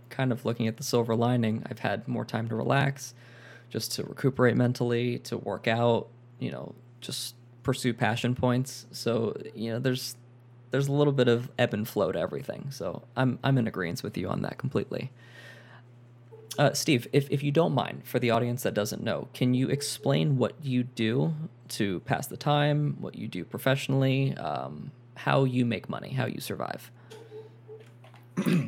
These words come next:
Speaker 2: Sure. Well, uh, at the core of what I do, I'm a videographer. So I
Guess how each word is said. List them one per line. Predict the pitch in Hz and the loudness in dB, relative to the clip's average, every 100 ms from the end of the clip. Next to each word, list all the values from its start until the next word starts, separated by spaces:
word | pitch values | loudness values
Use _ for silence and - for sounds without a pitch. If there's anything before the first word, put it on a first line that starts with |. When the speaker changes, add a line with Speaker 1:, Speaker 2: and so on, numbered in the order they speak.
| 110 | -2
Speaker 2:
Sure. | - 170 120 | 2 4 6
Well, | 123 127 120 - - - - - | 6 6 4 0 -12 -14 -8 0
uh, | 123 127 127 123 - | 2 4 4 4 2
at | 151 | 2
the | 143 | 2
core | 143 156 165 | 4 6 6
of | 139 | 6
what | 139 | 6
I | 131 | 6
do, | 120 139 185 - - | 6 4 4 -2 -2
I'm | 120 120 | 2 4
a | |
videographer. | 113 120 110 120 120 196 226 - - | 4 4 4 4 4 2 2 -4 -8
So | - 120 113 117 - - - - | 2 4 4 2 -10 -16 -18 -2
I | 117 117 113 117 113 117 | 2 6 6 6 6 2